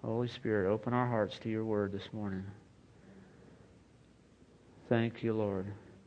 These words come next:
This is Isaiah six and verse one. It says, "In the year that King Uzziah died, I saw the Lord seated on a throne, high and exalted, and the train of his robe filled the temple.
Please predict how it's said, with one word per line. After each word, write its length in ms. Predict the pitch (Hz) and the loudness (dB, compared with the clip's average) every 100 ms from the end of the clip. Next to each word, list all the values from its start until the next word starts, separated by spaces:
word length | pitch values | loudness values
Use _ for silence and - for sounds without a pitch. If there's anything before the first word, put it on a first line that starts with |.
| - - - - - - - - | -20 -20 -20 -20 -20 -20 -20 -8
This 80 | 123 | 4
is 80 | |
Isaiah 420 | 123 131 123 131 127 | 8 10 10 10 10
six 440 | - 151 151 156 | 10 12 12 10
and 100 | 127 | 6
verse 260 | 127 127 - | 8 6 4
one. 280 | 127 131 | 2 4
It 100 | 123 | 4
says, 300 | 104 135 123 | 4 6 6
"In 120 | 127 123 | 6 6
the 80 | |
year 420 | 123 131 143 147 147 | 8 10 12 12 12
that 180 | 127 - | 8 6
King 500 | 151 151 151 147 - - - - | 4 6 6 2 -4 -10 -18 8
Uzziah 640 | 120 117 120 123 135 147 139 | 10 10 12 12 12 12 12
died, 520 | 123 117 113 110 117 | 12 12 12 10 8
I 140 | 104 | 6
saw 520 | 107 - - 127 131 135 | 4 2 8 10 12 10
the 80 | |
Lord 560 | 120 123 147 110 98 104 - - - | 8 8 10 8 6 0 -10 -14 -4
seated 400 | - 156 160 151 | 6 10 12 12
on 160 | 143 | 8
a 40 | 131 | 6
throne, 600 | - 151 135 113 107 113 - - - - - | 4 4 6 4 2 -4 -12 -18 -20 -20 -2
high 260 | - 139 151 | 10 12 12
and 80 | 165 | 12
exalted, 640 | 156 127 131 127 131 135 | 10 12 12 12 12 8
and 120 | 120 | 8
the 60 | 117 | 4
train 380 | - 151 156 160 | 2 6 8 10
of 100 | 143 | 8
his 180 | 120 120 | 6 8
robe 360 | 135 127 110 | 10 10 8
filled 260 | 143 139 120 | 6 8 8
the 60 | 113 | 2
temple. 560 | - 139 120 107 92 | 2 2 2 -4 -6